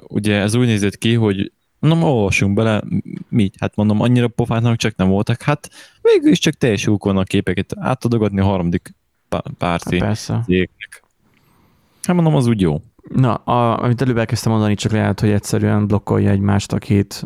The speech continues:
Speaker 2: ö, beszédünk, hogy ha akar-, akartok erről bővebben ha olvasni, vagy nézni videót, akkor, ö,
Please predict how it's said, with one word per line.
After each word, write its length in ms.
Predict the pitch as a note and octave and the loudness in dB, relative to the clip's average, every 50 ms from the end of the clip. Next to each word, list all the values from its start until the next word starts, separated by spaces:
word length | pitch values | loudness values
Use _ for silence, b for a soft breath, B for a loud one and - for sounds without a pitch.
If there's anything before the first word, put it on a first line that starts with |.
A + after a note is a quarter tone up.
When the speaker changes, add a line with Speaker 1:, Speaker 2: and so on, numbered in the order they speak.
| - | -6
Speaker 2:
ö, 280 | - A2+ A2 G#2 G#2 G#2 G#2 - | -2 -2 0 0 0 -2 -2 -2
beszédünk, 600 | - G#2 - - A2 G#2+ G#2+ A#2 B2 C#3 C#3+ - B B B B B B B B B B B B B B B B B _ | -2 -2 -2 0 -2 0 0 0 0 0 -2 -6 B B B B B B B B B B B B B B B B B _
hogy 500 | - - - A#2 G#2+ G#2 G#2 G#2 G#2+ - | -12 -4 -2 0 2 2 2 0 2 0
ha 100 | B2 A2+ | 0 0
akar-, 360 | G#2+ G2+ A2 G#2 G2+ - - | 0 0 0 -2 0 0 -2
akartok 340 | A2 G2+ - G#2+ - A2 G2+ | -2 -2 -2 -2 -2 -2 -2
erről 160 | G#2 G#2 G#2 | 0 0 0
bővebben 440 | G2+ A2+ G#2+ G#2+ G#2+ G#2 G#2+ G#2 G#2 | 0 0 0 0 0 0 0 0 0
ha 100 | G2+ - | 0 0
olvasni, 640 | - G#2+ G#2+ G#2 G2+ G#2 G#2 G2+ - - - A2+ G#2+ | 0 0 0 0 0 0 0 -2 -2 -2 -2 0 0
vagy 220 | G2+ G#2 G2+ G2 G2+ | 0 2 0 2 2
nézni 320 | G#2+ A2 G#2+ G2 G#2 G#2 | 2 2 2 2 0 0
videót, 380 | G2+ G2+ G2+ G2+ G2+ G2+ G2+ G#2 | 0 0 0 0 0 0 0 -2
akkor, 380 | G#2+ - - - A2 G#2+ G#2 | -4 -4 -2 -2 -2 0 0
ö, 220 | G#2 G#2 G#2 G#2 | 0 0 2 0